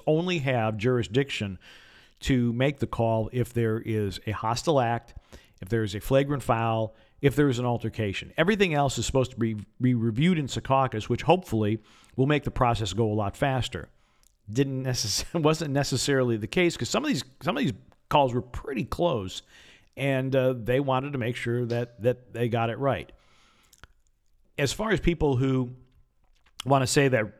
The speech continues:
you know, games like that, they're, they're, they're destroying the N B A and, and this is ruining the product and, and, and things like that, my response to that would be essentially this. Look,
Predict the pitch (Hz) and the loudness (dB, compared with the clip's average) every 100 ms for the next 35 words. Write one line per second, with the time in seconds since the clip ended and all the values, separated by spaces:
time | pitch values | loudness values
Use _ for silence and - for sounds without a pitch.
0 | _ 135 113 127 139 127 120 - 123 107 | _ -2 0 0 0 4 2 4 2 2
1 | 104 120 110 127 107 123 107 107 147 135 | 0 0 2 2 2 0 0 0 2 2
2 | 123 117 117 117 110 113 113 113 110 98 | 2 0 0 0 0 0 0 0 -2 -4
3 | 95 104 107 - 98 110 139 127 117 104 | -6 -4 -4 -4 -2 2 2 0 -2 -2
4 | 117 110 110 110 107 - 95 90 90 92 | 0 0 0 0 -4 -4 -8 -8 -12 -10
5 | 101 104 113 98 95 - 143 107 - - | -6 -4 -4 -6 -6 -2 -2 -2 -8 -20
6 | - - - - - - - - 135 214 | -20 -20 -20 -20 -20 -20 -20 -2 2 4
7 | 151 - 131 123 - 117 113 110 104 117 | 4 4 2 2 0 2 2 0 0 0
8 | 110 113 117 131 120 110 98 85 73 - | 0 -2 0 0 0 -4 -4 -4 -6 -10
9 | - _ _ - 127 - | -14 _ _ -2 -2 -4